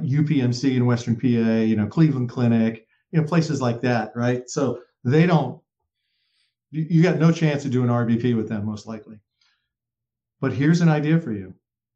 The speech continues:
You could go to them and based on your analysis, and don't give this away for free. They have to pay you a consulting fee to get insights like this,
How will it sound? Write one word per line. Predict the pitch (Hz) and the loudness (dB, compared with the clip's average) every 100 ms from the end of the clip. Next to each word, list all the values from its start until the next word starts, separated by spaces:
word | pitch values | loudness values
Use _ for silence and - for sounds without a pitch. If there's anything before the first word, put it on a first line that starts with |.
| _ _ _ _ | _ _ _ _
You | 147 185 | 0 2
could | 175 | 0
go | 151 165 | 2 2
to | 175 | 0
them | 110 98 101 - _ _ _ _ _ _ 139 | -2 -6 -10 -16 _ _ _ _ _ _ -2
and | 131 | 0
based | 127 143 143 | 2 0 0
on | 143 131 123 120 - | -2 -2 -2 -4 -2
your | 123 143 185 | 0 2 0
analysis, | - 123 131 156 120 - 101 - - - | 0 0 2 2 0 -6 -12 -14 -20 -6
and | 139 | 0
don't | 156 226 220 | 2 2 0
give | 196 | 0
this | 185 185 | 0 0
away | 185 185 190 | 0 2 0
for | 185 165 | 0 -4
free. | - 214 240 262 262 196 - - _ _ _ _ _ _ _ | -4 -4 -2 0 2 2 0 -8 _ _ _ _ _ _ _
They | 160 | -2
have | 196 | -2
to | 226 | -2
pay | 269 | 0
you | 269 262 | 2 2
a | |
consulting | 240 220 247 254 214 165 | 0 0 -2 0 0 0
fee | 180 160 | 2 2
to | 139 | 2
get | 147 | 0
insights | 143 143 143 127 | 0 0 -2 -2
like | - 123 | -4 -2
this, | 139 113 - - | -2 -2 -4 -14